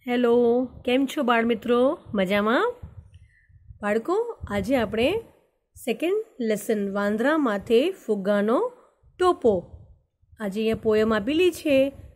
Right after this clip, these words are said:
ગીત આપેલું છે, એ આપણે આજે ગાઈશું. લાસ્ટ વીડિયોમાં મેં આ ગીતનું તમને વીડિયો મોકલ્યો હતો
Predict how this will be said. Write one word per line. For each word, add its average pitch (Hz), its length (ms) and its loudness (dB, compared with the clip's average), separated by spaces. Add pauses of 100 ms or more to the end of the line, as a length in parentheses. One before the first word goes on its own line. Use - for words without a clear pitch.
(140)
ગીત 214 280 -2
આપેલું 220 440 0
છે, 269 160 -2
એ 330 200 2
આપણે 208 340 -2
આજે 220 420 0
ગાઈશું. 285 720 0 (580)
લાસ્ટ 269 360 -2
વીડિયોમાં 226 400 2
મેં 220 220 0
આ 247 200 0 (480)
ગીતનું 240 400 0
તમને 226 380 2 (200)
વીડિયો 220 520 2 (440)
મોકલ્યો 311 420 4
હતો 285 400 4